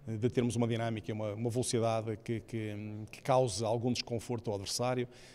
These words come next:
eh, a possibilidade e a tentativa também de termos transições ofensivas que apanhem a equipa contrária, eh, descompensada, o que não é fácil, nós sabemos, mas serão aspectos que nós, eh, temos trabalhado, que nós temos insistido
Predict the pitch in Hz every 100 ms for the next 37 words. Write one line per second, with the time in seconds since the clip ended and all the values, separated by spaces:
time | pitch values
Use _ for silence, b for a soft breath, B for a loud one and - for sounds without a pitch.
0 | B - 120 117 117 117 113 - - 113
1 | 110 113 110 117 110 104 113 - 104 110
2 | 104 113 101 - 113 104 - 113 107 113
3 | 113 113 - 117 113 - 120 117 123 107
4 | - 120 120 113 107 120 117 120 110 113
5 | 107 101 B B B 117 113 - 123 117
6 | 123 - 120 123 120 117 B B 139 139
7 | 156 143 - 120 113 - 117 110 - 110
8 | 117 127 131 B B B B 131 - 143
9 | 139 - 139 - - 139 135 135 - 139
10 | 123 131 123 123 113 104 113 117 - 117
11 | - 120 110 117 - - 113 110